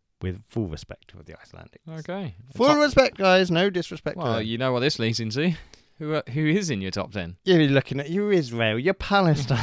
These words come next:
Speaker 1: <laughs>
Speaker 2: <laughs> Jesus.
Speaker 1: Because if I'm living there, I will
Speaker 2: Won't be long. <laughs>
Speaker 1: I will sort this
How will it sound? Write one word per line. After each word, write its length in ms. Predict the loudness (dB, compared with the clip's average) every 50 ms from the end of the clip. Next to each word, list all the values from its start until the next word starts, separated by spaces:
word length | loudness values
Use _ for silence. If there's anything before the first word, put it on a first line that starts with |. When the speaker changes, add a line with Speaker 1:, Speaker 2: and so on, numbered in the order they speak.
| -2 -2 -4
Speaker 1:
<laughs> 120 | -4 -4 -6
Speaker 2:
<laughs> 80 | -8
Jesus. 680 | -12 -12 -10 -10 -10 -10 -12 -14 -16 -16 -16 -16 -16 -20 -20 _ _ _ _ _ _ -20 -20 -20 -20 _ -20 -20 -20 -20 -4 _
Speaker 1:
Because 340 | -2 0 0 0 -2 0
if 180 | -2 -4 -2 0
I'm 140 | 0 2 8
living 360 | 10 10 10 10 8 6 6
there, 300 | 6 6 6 6 6 4 0 _ _ _ _ _
I 80 | -12 -12
will 300 | -10 -4 -2 0 0 2
Speaker 2:
Won't 180 | 0 0 -2 -2
be 120 | -4 0
long. 320 | 2 4 4 6 6 6
<laughs> 60 | 6 6
Speaker 1:
I 140 | 6 2
will 680 | 2 2 4 4 8 10 10 10 10 8 6 4 2 -2 -6 _ _ _ _ -20
sort 420 | -18 -4 0 0 0 0 -2 -4 -8 _ _ _ _
this 300 | -2 -2 -2 -2 -4 -8